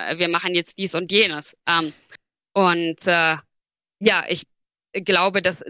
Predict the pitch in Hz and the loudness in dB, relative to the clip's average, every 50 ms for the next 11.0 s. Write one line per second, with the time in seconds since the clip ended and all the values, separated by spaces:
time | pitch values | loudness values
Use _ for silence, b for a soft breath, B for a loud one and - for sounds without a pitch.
0 | 170 _ _ - 185 170 165 170 196 240 - - - 214 202 190 - - 175 175 | -18 _ _ -10 -4 0 0 0 0 0 -2 -4 -2 0 0 0 0 -2 -8 -4
1 | - 196 190 180 185 180 - 196 180 175 185 180 - 190 185 180 - - - - | -4 -2 -2 -2 -4 -2 -2 -2 -2 -2 -2 -4 -4 -4 -4 -4 -8 -12 -16 -14
2 | - - 185 165 - - - 165 175 185 180 - B B B B - _ _ 190 | -8 -8 -8 -8 -4 -2 0 0 0 -2 -6 -12 B B B B -20 _ _ -2
3 | 202 175 196 196 180 190 180 165 196 262 320 - 254 196 175 165 165 - 180 170 | 0 2 2 2 2 0 -2 0 -2 -4 -2 -2 -2 -2 0 -2 -2 -4 -6 -10
4 | - - - 165 165 165 - 160 165 160 160 165 175 190 170 B B B B B | -10 -4 -2 -2 -2 -2 -2 0 0 2 2 0 -2 -4 -6 B B B B B
5 | _ 190 196 185 180 - - _ _ _ _ _ _ _ _ _ 196 190 170 - | _ 0 2 2 2 0 -2 _ _ _ _ _ _ _ _ _ -2 -2 0 2
6 | 185 185 180 170 180 156 - - _ _ _ - 185 165 175 180 190 220 262 294 | 2 0 2 0 -2 -4 -4 -8 _ _ _ -8 -6 -6 -4 0 0 2 2 2
7 | 285 269 285 262 - _ 202 214 220 196 - B B B B B _ 190 196 160 | 0 0 -2 -2 -4 _ -8 -8 -8 -8 -10 B B B B B _ -2 0 0
8 | 185 175 156 185 220 226 - - 220 208 185 - 185 180 185 175 170 - - 165 | -2 -2 2 2 0 0 2 0 -2 -2 0 0 -2 -2 -2 -4 -6 -4 -2 0
9 | 156 156 175 - - 202 170 - 190 185 190 214 - _ 175 185 202 - - - | 0 0 0 -2 -4 -10 -4 -2 -2 -2 -2 -4 -8 _ -2 -2 -2 -2 -4 -14
10 | _ _ - 180 170 185 175 190 180 - - _ _ - 180 175 170 170 165 | _ _ -2 0 0 0 0 -2 -2 -4 -4 _ _ -2 0 0 0 -2 -4